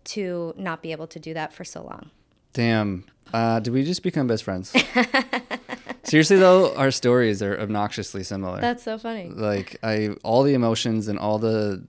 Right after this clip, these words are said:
Speaker 2: the mental games that you had to go through are the same hurdles that I had to go through as well. Again, I didn't even have any really, anybody in my life that was an entrepreneur either,
Speaker 1: Mm-hmm.
Speaker 2: which I'm curious to that question, which, uh, do you remember the first, like, business owner, entrepreneur that you met? And I'll give you a second to think about that 'cause I,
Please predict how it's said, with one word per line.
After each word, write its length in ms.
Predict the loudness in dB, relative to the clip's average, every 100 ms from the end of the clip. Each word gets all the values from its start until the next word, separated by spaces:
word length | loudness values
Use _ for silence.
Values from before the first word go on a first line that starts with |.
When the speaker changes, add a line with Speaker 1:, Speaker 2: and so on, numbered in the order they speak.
| -8
Speaker 2:
the 140 | -6
mental 320 | -4 -4 -4 -4
games 360 | -4 -4 -6
that 120 | -6
you 80 | -6
had 100 | -4
to 80 | -4
go 180 | -4 -4
through 360 | -4 -4 -4 -4
are 120 | -4
the 100 | -6
same 300 | -6 -6 -6
hurdles 320 | -4 -4 -4
that 100 | -4
I 60 | -4
had 100 | -4
to 60 |
go 140 | -6 -6
through 180 | -6 -6
as 100 | -4
well. 360 | -4 -4 -4
Again, 280 | -4 0 0
I 100 | 2
didn't 160 | 0 0
even 160 | -2
have 160 | -2 -2
any 120 | -2
really, 400 | -2 -4 -4 -8 _
anybody 340 | -8 -4 -2 -2
in 80 | -4
my 80 |
life 300 | -4 -4 -4
that 80 | -8
was 100 | -8
an 60 | -8
entrepreneur 320 | -8 -6 -6 -6
either, 320 | -4 -4 -4 -10
Speaker 1:
Mm-hmm. 300 | -12 -10 -12 -6
Speaker 2:
which 120 | -2
I'm 100 | 0
curious 460 | 2 4 4 0 -8 _
to 100 | 0
that 140 | 0 0
question, 540 | -2 -2 -6 -6 -8
which, 320 | -10 -8 -10 -12 -10
uh, 320 | -8 -6 -8 -12 _ _ _ _ 0
do 80 |
you 60 | 4
remember 240 | 6 6
the 100 | 4
first, 220 | 2 0 0
like, 160 | 0
business 320 | 0 2 0
owner, 320 | 0 0 0 -2
entrepreneur 380 | -6 -6 -4 -4
that 160 | -4
you 60 | -4
met? 280 | -4 -4 -6
And 100 | -8
I'll 60 | -6
give 120 | -4
you 40 | -4
a 20 |
second 360 | -6 -6 -8 -4
to 260 | -4 -4
think 200 | -6 -8
about 200 | -4 -4
that 180 | -4 -6
'cause 120 | -6
I, 40 | -8